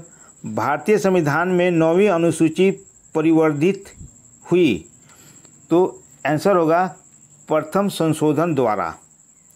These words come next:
ठीक है, उ-, उनतीस नंबर क्वेश्चन,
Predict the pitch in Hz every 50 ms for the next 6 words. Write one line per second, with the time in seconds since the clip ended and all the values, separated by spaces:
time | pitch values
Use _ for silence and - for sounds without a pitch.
0 | _ _ - 151 156 175 208 208 165 107 - - _ _ _ _ - - - _
1 | _ _ _ _ _ _ _ _ _ _ - 135 139 127 - _ - 147 156 156
2 | 151 180 185 151 170 175 175 180 180 175 180 180 170 - 196 196 208 208 -